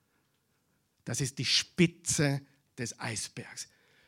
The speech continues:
Wir müssen etwas Grundlegendes verstehen. Nachdem mir jetzt heiß wird, sehe ich mein Sakko aus, okay?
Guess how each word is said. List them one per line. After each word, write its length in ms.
Wir 120
müssen 400
etwas 540
Grundlegendes 1000
verstehen. 680
Nachdem 320
mir 80
jetzt 180
heiß 240
wird, 180
sehe 200
ich 80
mein 160
Sakko 340
aus, 140
okay? 340